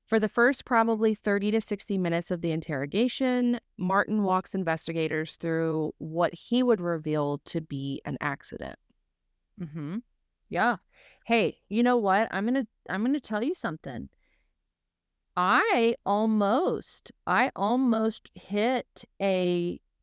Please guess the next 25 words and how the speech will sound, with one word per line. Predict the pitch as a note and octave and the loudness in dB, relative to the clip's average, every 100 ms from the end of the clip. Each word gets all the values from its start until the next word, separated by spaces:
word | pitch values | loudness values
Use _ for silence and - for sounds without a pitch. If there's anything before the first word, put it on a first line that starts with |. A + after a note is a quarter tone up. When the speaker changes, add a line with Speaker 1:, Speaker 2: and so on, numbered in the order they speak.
| _ | _
Speaker 2:
bicyclist | E3 D#3+ D4 - G#3 - E3 C#3+ C#3+ F#3 - | -4 -2 -4 -4 -6 -4 -4 -2 -4 -8 -6
when | F#3 F#3 | -4 -2
we | F#3+ | -2
lived | G3+ G3 G#3 | 0 0 0
in | A#3+ | -4
Colorado | A3 G#3+ G#3 F#3+ E3+ A#3+ A#3+ A#2 - - _ _ _ _ _ _ _ | -2 -2 0 0 -2 0 -2 -2 -6 -12 _ _ _ _ _ _ _
because | G#3 G#3 G#3 F#3 E3+ | -6 0 -2 -2 -4
they | F3+ D#3 F#3 G#3 A#3 | -2 0 2 2 0
were | G3 F3 F3+ F3 F3 E3+ E3+ _ _ | -4 -2 2 2 2 0 -6 _ _
just | - F#3 F3 E3+ - | -4 0 2 0 -6
way | E3+ D#3 D#3+ E3+ E3+ F#3+ G3+ A3 A3+ A#3+ | -12 -10 -2 2 4 4 2 2 0 0
not | G#3 G#3 G3 F3+ G3 A3 - - - _ _ _ - | 0 0 0 2 2 0 -4 -14 -20 _ _ _ -2
on | G3+ G#3 | 2 2
their | G#3 G3+ | 4 2
little | G#3 G3+ F#3+ E3 | 2 2 0 0
line | E3 C4 G4+ B3+ A#3+ | -2 -2 0 0 0
that | G3+ | 0
they're | G3 F#3+ | -2 0
bicycling | E3+ G3 - C#4 A3 F#3 | 0 0 -2 -6 -4 -4
on. | F3 F3 F3+ | -2 -2 0
It | F3+ | -2
was | F3 | -2
a | E3+ | -4
hilly | F3 F3+ F3 G#3+ B3 - | -2 -2 0 -2 -4 -2
area, | G#3+ G#3+ A3+ A3+ A#3 B3 | -2 0 0 0 0 0